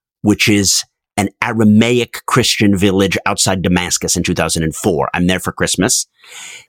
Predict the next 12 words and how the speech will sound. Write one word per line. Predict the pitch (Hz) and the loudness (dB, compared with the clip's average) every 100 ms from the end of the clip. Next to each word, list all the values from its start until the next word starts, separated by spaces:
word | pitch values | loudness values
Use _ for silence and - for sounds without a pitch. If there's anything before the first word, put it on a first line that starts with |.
| - | -2
The | 202 - | -2 -2
kid | - 196 185 151 - | 0 2 2 0 -4
gets | 95 131 139 - - | -2 -2 0 -4 0
a | 104 95 | -2 -2
piggy | - 170 135 131 | -2 0 2 0
bank, | 92 78 80 - - - _ _ _ _ _ _ _ _ | 0 -2 -4 -8 -12 -16 _ _ _ _ _ _ _ _
you | - | 2
know, | 117 | 2
to | 107 | 2
save | - - 127 123 | 2 2 2 0
pennies | - 131 117 104 92 | 0 2 2 0 0
in | 82 87 104 | -2 -2 -6